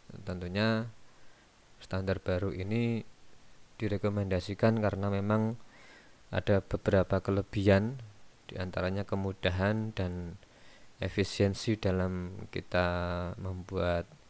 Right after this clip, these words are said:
virtual environment. Dan tentu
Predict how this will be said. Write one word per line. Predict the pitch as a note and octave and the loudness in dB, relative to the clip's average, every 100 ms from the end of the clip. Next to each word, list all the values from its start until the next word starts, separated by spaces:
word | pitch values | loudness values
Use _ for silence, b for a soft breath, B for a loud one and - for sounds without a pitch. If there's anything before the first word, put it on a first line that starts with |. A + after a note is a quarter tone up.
| B B B - | B B B -12
virtual | - F#2+ - F#2+ | -6 -6 -4 -4
environment. | F#2 F#2+ - F2+ F2+ F2 F#2+ B2 - - B B B B B B B B - | -2 -6 -4 -4 -4 -4 -4 -6 -10 -18 B B B B B B B B -8
Dan | F#2+ | -6
tentu | F#2 F#2 A2 B2 A#2+ | -4 0 4 4 4